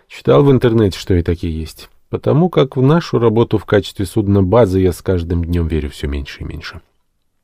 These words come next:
На следующее утро к трапу Т З подкатил минивэн, из которого вместе с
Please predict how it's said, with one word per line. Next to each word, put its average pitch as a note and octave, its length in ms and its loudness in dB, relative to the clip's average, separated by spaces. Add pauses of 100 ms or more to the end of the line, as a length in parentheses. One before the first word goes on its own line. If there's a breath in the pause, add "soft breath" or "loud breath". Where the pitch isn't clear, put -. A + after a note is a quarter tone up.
(1040 soft breath)
На F2+ 160 4
следующее G3 420 4
утро F#3+ 240 4
к - 60 -8
трапу D3 400 2
Т B2+ 100 2
З A#2 320 4
подкатил A2 420 0
минивэн, G#2+ 520 4
из G#2+ 100 -2
которого F#2 460 2
вместе F2+ 500 0
с - 180 -8